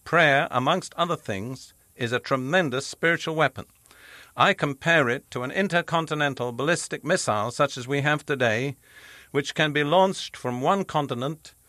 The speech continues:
against some stronghold or strategic position in the territory of a potential enemy in another continent thousands and thousands of miles away. But in order for the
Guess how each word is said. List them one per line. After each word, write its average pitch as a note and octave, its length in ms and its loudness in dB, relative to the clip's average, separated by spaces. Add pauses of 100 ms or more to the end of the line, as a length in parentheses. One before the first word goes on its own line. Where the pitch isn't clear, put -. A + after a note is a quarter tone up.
(280)
against D#3 520 0
some E3+ 240 0
stronghold D3+ 720 0
or A2 320 0 (240)
strategic D#3+ 680 0
position C3+ 680 -2 (120)
in A#2+ 140 -6
the C3 80 0
territory E3+ 500 0
of C#3 80 0
a C3+ 80 -2
potential D#3 640 -4
enemy D3 480 0 (300)
in C#3+ 160 2
another F3+ 320 4
continent C#3+ 560 -4
thousands F3 560 2
and F3 160 -10
thousands C#3+ 480 2
of C3+ 80 -2
miles C#3 340 0
away. C3+ 320 -4 (840)
But C#3 200 6
in C3+ 160 2
order F#3 320 6
for D#3 160 -2
the C3+ 260 -2